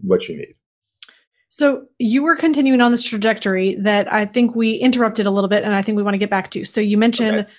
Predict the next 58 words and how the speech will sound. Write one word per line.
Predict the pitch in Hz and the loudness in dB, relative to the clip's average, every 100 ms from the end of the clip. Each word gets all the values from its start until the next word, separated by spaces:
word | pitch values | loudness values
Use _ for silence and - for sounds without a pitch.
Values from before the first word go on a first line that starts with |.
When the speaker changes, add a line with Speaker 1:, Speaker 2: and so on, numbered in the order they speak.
| _ 226 | _ -6
Speaker 2:
kind | 220 | -2
of | |
the | 214 208 | 0 0
knee | 214 226 | 2 2
bone | 226 226 | 4 2
connected | 226 226 226 208 | 2 0 0 -4
to | 240 | -4
the, | 208 214 214 - - | 2 2 2 -2 -10
um, | 220 214 208 202 214 | -4 -2 0 -2 -2
Speaker 1:
Yeah. | 214 277 262 | -4 -6 -14
Speaker 2:
the | 226 202 220 214 | -8 -2 0 2
leg | 233 226 202 | 2 2 2
bone, | 226 226 | 2 2
the | 208 | 2
leg | 220 214 | 0 2
bone. | 220 | 2
Speaker 1:
Yeah. | 226 226 | 4 4
Speaker 2:
Anyway, | 220 185 | 4 2
so, | - 240 - - | 0 0 0 -12
so | - 240 | -2 2
you | 233 | 2
had | 214 | 2
mentioned | 254 277 302 | 0 0 0
the | |
L | 254 254 | 2 2
L | |
C | 254 247 | 2 0
at | |
the | 240 | 0
bottom, | 214 185 180 202 _ _ _ | 0 0 -2 -8 _ _ _
and | 233 220 | -2 2
then | 220 214 | 2 2
you | 208 208 | 0 0
said | 226 202 | -2 0
going | 202 202 | 0 0
up | 226 | 0
this | 247 240 | 0 0
triangle, | - 214 202 196 196 | 0 0 2 0 0
then | 196 | 0
we | 202 | 0
have | 208 | 0
the | 196 | 0
holding | 202 247 233 | 2 4 4
company, | 220 202 180 180 202 _ _ _ _ | 2 -2 -4 -8 -10 _ _ _ _
Speaker 1:
Yep. | 220 | -2
Speaker 2:
and | 208 196 190 | 0 0 0
I | 190 | 0
believe | 202 214 208 | 0 0 2
that | 208 - | 0 0
we | 202 202 202 - | 0 2 2 0
still | - - 202 | -4 -2 0
have | 208 196 | 0 0
asset | 208 202 202 | 0 -2 -4
protection, | 208 202 196 - 180 185 - _ - | -4 -2 -2 -4 -6 -8 -10 _ -6
um, | 190 | -6
trust | 190 185 - - - | -4 -6 -6 -10 -14
to | 208 | -10
cover. | 190 - - | -10 -10 -16